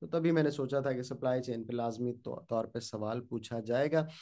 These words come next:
अच्छा, this is the first question in A S that is tested on the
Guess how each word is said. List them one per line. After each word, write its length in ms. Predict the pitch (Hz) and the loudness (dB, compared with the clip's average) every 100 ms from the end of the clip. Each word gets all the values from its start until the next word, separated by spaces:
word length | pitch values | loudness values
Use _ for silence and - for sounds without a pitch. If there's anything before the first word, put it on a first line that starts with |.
| - - | -20 -20
अच्छा, 120 | - 185 | -6 -4
this 140 | 175 202 | 0 0
is 60 | |
the 120 | 190 | 2
first 240 | 202 226 226 | 2 2 2
question 280 | 214 185 185 | 0 0 2
in 140 | 170 | 4
A 180 | 151 151 | 4 4
S 60 | |
that 180 | 156 139 | 2 0
is 80 | 139 | 0
tested 300 | 139 131 - | -2 -4 -2
on 140 | 131 | -2
the 80 | 123 | -2